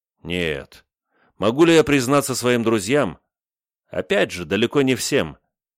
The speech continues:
А ведь хочется, хочется раскрыться. На таких сайтах можно быть честным. Хочешь, пиши под своим именем, хочешь, под псевдонимом. Есть желание, показывай своё лицо. Нет,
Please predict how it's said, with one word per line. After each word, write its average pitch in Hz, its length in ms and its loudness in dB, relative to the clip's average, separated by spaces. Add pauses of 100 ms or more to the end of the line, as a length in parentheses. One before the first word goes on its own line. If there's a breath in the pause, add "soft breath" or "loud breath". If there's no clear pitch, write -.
(340)
А 87 140 -4
ведь 101 160 -2
хочется, 90 680 -2 (280)
хочется 160 600 0
раскрыться. 139 720 -2 (880)
На 90 140 -2
таких 139 320 0
сайтах 156 420 0
можно 107 340 -2
быть 98 220 -4
честным. 82 560 -6 (680)
Хочешь, - 380 0
пиши - 260 -4
под 90 180 -4
своим 135 360 -2
именем, 110 460 -4 (260)
хочешь, - 380 -2
под 92 160 -2
псевдонимом. 98 800 -4 (640)
Есть 113 440 -2
желание, 135 480 2
показывай 104 560 -2
своё 82 320 -2
лицо. 95 460 -4 (560)
Нет, 139 400 -4